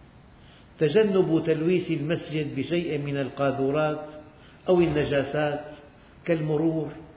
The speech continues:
بأرجل عليها نجاسة، أو تلويثه بالقليل من الدم، كما يحرم التبول في المسجد ولو كان في وعاء، ويحرم الاستنجاء فيه.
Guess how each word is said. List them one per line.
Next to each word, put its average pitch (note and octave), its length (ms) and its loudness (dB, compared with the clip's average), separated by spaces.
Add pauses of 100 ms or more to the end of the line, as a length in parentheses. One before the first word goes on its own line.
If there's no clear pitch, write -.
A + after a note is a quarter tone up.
(480)
بأرجل E3 500 2
عليها C#3 460 2
نجاسة، C#3 640 0 (540)
أو F3 160 6
تلويثه D#3 680 0
بالقليل D3 680 -2
من C#3+ 140 -4
الدم، D3+ 480 -2 (1200)
كما E3 560 -2 (240)
يحرم D#3+ 520 0
التبول D3 800 0
في C#3 60 -2
المسجد D3+ 640 -2 (680)
ولو E3+ 260 2
كان D#3 300 0
في D#3+ 180 -2
وعاء، D3+ 640 0 (600)
ويحرم D3+ 680 0
الاستنجاء C#3+ 680 -4 (100)
فيه. G#2 160 -12